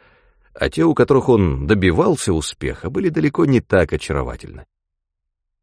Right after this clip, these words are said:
Всё же он чрезвычайно гордился приключениями подобного рода и немало хвастал ими,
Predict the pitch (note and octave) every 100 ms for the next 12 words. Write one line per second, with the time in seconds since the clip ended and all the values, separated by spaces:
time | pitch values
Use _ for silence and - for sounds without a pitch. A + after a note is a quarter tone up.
0 | _ _ _ _ - - C3+ B2 G2 E2
1 | G2 F2 G2 C#3 C3 A2 F#2+ G2 D2+ G#2+
2 | C#3 G#2 G#2 F#2 E2 E2+ G#2 G2 F#2 F2
3 | F2 E2+ F#2+ E2 C#2+ C#2 C#3+ C#3+ D2 C#2
4 | - D#2 E2+ C#3+ C3 G2+ F2+ C3 G3+ -
5 | - C#2 -